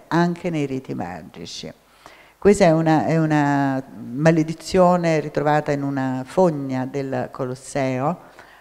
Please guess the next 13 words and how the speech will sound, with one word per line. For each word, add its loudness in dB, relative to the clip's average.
eh, -2
srotolata, -2
ed -2
è 8
una 2
maledizione -2
contro 0
un 0
gladiatore 2
che -8
combatteva -2
a -8
cavallo, 0